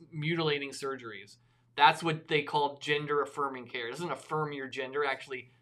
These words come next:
distorts your gender. Uh, but you gotta be all on board if you wanna be a, a, a foster care parent. So Christians, anybody of, uh, a faith or a belief that gender determines biology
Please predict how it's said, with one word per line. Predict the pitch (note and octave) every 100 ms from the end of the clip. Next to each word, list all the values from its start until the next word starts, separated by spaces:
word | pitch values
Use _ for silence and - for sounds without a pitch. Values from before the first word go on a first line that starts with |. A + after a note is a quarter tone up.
| -
distorts | - - E3+ E3+ -
your | B2+
gender. | A2+ A#2 G#2 G#2 - _ _ _ B2+
Uh, | B2+
but | D#3+ D#3+ - -
you | F3 G3+
gotta | G#3+
be | F3+
all | F#3 G3 G#3
on | G3+ F#3+
board | F3 F3 E3+
if | D#3
you | F3
wanna | F3 D#3+
be | D3+
a, | C#3 C3+ - C3+
a, | A#2+ A#2 A#2 -
a | C#3+
foster | D3 C#3 C#3
care | A#2+ A#2+ A2+
parent. | - A#2+ A2+ A#2
So | F3 E3+ - _ _ _ _
Christians, | - C4 C4 A#3+ G#3 A#3 G#3 - - _ _ _
anybody | F#3 A#3+ A3 A3 G#3 G3
of, | G3+ - D#3 E3+
uh, | E3 D#3 D3 D3 D3
a | D3
faith | - F#3+ F3 F#3 F3+ -
or | D3 D3+
a | D3
belief | D#3 F3 F3+ F3 -
that | D3 C#3+ C3+
gender | D#3 F3 F3+ F#3
determines | E3+ D#3+ E3 D#3+
biology | D3+ C#3+ D3+ E3+ D#3+ C3+ C3